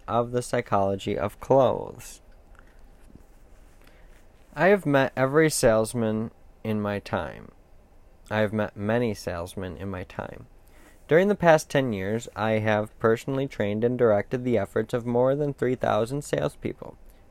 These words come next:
both men and women. And I obs-, and I have observed that, without a single exception,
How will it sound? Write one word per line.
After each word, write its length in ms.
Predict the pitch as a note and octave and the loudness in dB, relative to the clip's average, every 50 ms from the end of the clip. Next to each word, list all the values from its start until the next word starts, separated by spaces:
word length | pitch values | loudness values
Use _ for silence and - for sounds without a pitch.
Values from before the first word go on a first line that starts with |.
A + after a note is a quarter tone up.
| - - | -18 -4
both 260 | - F#2 F#2+ F#2+ - F#2+ | -2 -2 -2 -2 -4 -6
men 260 | F#2+ F#2 F#2+ G2 F#2+ | -6 -4 -4 -4 -4
and 220 | G2+ A2 B2 C3+ | -4 -4 -2 0
women. 360 | C#3 D3 D3 D3 B2+ - - B2 - - - _ - - - - - - - - | 0 0 0 0 -4 -8 -10 -14 -20 -20 -20 _ -20 -20 -20 -20 -20 -20 -6 -2
And 160 | - C#3+ D#3+ | 0 6 8
I 120 | E3 E3 | 8 10
obs-, 400 | F3 G3 G3 F3 F3 F#3+ G3 - - - - - | 10 8 6 4 2 0 -2 -2 -4 -10 -6 -2
and 180 | B2 C#3 D3 C#3 | 0 2 4 6
I 180 | C#3 C#3+ D#3 | 6 6 6
have 360 | E3 D#3+ E3 D#3 D3 D3+ D3 - | 4 2 2 2 0 -2 -4 -2
observed 720 | - - D3+ D3+ D3 C3+ C3 B2 G#2+ G#2 G#2 A2+ B2 - - - - - - - - - | 0 0 0 0 2 4 6 8 8 8 6 4 2 -4 -12 -20 -20 -20 -20 -20 -6 0
that, 300 | A2 G#2+ G#2+ - - - - | 2 2 2 2 -2 -8 -6
without 480 | A2 A2 G#2+ - - F#2 G2 G2 G#2 | -6 -6 -4 -4 -4 -2 0 0 0
a 120 | G#2+ A#2 A#2 | 0 -2 -4
single 420 | - - G2 G2 G2+ G#2+ A#2 B2 | -6 -8 -8 -6 -2 0 0 0
exception, 720 | B2 - - - - G2+ F2 - - - F2+ F2 F#2 G2+ | 0 -2 -6 -4 -2 -2 -2 -4 -8 -10 -10 -10 -10 -10